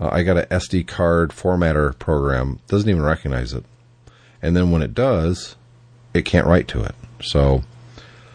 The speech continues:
I don't know. It's weird. But I've written a lot of posts that says, "Well, really what you're supposed to do is, uh, put these in a camera,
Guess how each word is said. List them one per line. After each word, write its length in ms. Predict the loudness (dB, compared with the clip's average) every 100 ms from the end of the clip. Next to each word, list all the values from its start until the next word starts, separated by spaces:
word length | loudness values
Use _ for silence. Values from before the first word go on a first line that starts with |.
| -14 -4
I 100 | -2
don't 120 | -2
know. 160 | -2 -6
It's 160 | -4
weird. 380 | -2 -2 -2 -6 -2
But 100 | 0
I've 160 | 2
written 160 | 0 0
a 20 |
lot 140 | 0
of 60 | 0
posts 240 | -2 -2
that 60 | -2
says, 180 | -4 -2
"Well, 200 | 0 2
really 220 | 2 2
what 140 | 2
you're 100 | 0
supposed 300 | -2 -2 -2
to 60 | -2
do 160 | 0 0
is, 220 | 0 -4 -20 -20 -20 -20 -6
uh, 180 | -4
put 220 | -2 -2 0
these 220 | 0 2
in 80 | 0
a 40 |
camera, 680 | -2 0 2 2 0 -2